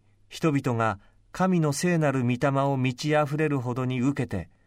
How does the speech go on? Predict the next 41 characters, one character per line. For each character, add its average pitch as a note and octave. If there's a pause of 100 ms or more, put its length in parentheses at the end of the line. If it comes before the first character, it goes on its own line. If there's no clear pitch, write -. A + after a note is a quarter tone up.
(400)
ま C3+
さ B2
に A2+
地 -
の C3
諸 A#2+
々 C#3
の C#3
国 C3+
民 C#3+
の C#3
上 C#3
に C3
下 B2+
さ C#3
れ C#3
よ C#3+
う C3+
と B2+
し -
て B2
い B2
る B2 (360)
神 F3+
の C#3+
裁 C#3+ (120)
き -
か B2
ら A2+
逃 B2
れ E3
る D3
こ A#2
と B2
が G#2+
で G2+
き C3
る A2
よ F2+
う D#2
に、 D#2